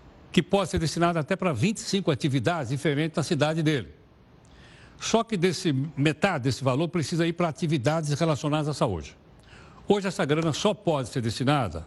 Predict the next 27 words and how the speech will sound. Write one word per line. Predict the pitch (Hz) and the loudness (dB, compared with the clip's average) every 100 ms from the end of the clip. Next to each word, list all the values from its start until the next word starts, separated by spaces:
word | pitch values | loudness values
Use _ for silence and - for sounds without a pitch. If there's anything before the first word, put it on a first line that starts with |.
| - | 0
a | 123 | 2
entidades | 175 196 208 151 156 170 156 | 2 2 0 0 0 -2 -2
ou | 160 | -2
programas | 190 208 170 160 170 165 147 | -2 -2 0 0 0 -4 -6
que | 156 | -2
têm | 165 | 0
convênio | 156 151 147 156 | 2 2 2 0
com | 160 | 0
o | |
governo | 147 160 | 2 2
federal. | 156 180 131 104 | 2 0 0 0
Agora | 90 131 165 - - - 156 | -2 -2 -2 -10 -20 -18 0
vai | 113 | 2
direto. | 143 147 95 - - - - - - - - - - - - | 2 0 -2 -8 -20 -20 -20 -20 -20 -20 -20 -20 -20 -20 0
Isso | 185 185 240 | 2 2 0
por | - 240 | 2 2
meio | 165 180 202 | 2 0 0
da | 196 | -6
Caixa | - 185 180 202 | -4 -2 -2 -2
Econômica | 196 208 151 147 156 | -2 2 2 0 -2
Federal, | 185 139 143 160 | 0 0 0 -2
que | - - 185 | -8 -6 -2
controla | 214 202 196 214 202 | 0 2 2 2 0
a | |
aplicação | 151 180 190 143 185 | -2 0 0 0 0
dessa | 175 180 | 0 0
grana. | 131 101 | 2 0